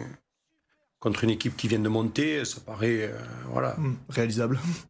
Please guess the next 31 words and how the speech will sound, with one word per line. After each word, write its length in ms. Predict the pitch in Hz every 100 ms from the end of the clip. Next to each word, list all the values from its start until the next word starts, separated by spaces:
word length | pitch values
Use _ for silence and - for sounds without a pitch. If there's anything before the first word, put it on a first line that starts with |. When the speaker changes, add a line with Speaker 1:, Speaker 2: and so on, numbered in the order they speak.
| - -
Speaker 1:
Plus 160 | 139
que 120 | - 120
réalisable, 680 | 110 110 110 110 127 147
donc, 320 | 139 107 104 113
euh, 40 |
non, 280 | 110 123 117
euh, 140 | 107 110 95 _ _ _ _ _ _ _
tout 100 | - 123
a 40 |
été 200 | 117 127
bien 200 | 113 110
fait 420 | 104 120 120 139
et 220 | 113 104 107 104 92 _ _ _ _
faut 140 | 127
regarder 420 | 120 110 107 120
que 240 | - 120 107 101 - - -
le 80 | 123
bonus 380 | 113 113 120 -
est 40 |
là. 280 | 117 113 -
Après, 400 | - - 120 123 127 - _
on 100 | -
peut, 360 | 120 120 117 110 101 - _
on 80 | 101
peut 220 | 110 110
aller 180 | 107 110
un 80 |
peu 100 | 104
plus 140 | 110 120
loin, 240 | 123 123
mais 180 | 107 107